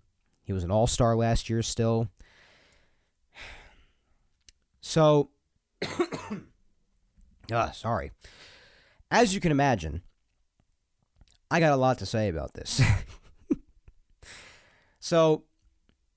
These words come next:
if you look back at last year, and I basically, when this person in my social media segment an episode or two ago mentioned Stroman,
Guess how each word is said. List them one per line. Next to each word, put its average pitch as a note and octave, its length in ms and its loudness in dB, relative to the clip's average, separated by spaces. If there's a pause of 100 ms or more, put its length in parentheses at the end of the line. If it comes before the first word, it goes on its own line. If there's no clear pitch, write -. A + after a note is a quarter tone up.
if - 120 -6
you B3 60 0
look C4 180 0
back F3 200 4
at B2+ 80 0
last A2+ 400 -2
year, F2 300 -4 (1300)
and F3 160 0
I F#3+ 140 2
basically, C#3+ 520 0
when G#2+ 400 -4
this D3+ 140 -4
person C3+ 380 -2
in G2+ 100 -6
my F#2+ 220 -6 (200)
social G2 340 -8
media F#2 240 -6
segment E2 440 -8 (640)
an G#2 100 -6
episode G2+ 380 -4
or F2 60 -8
two F#2 180 -4
ago F2+ 220 -2
mentioned F#2 480 -6
Stroman, C#2 540 -8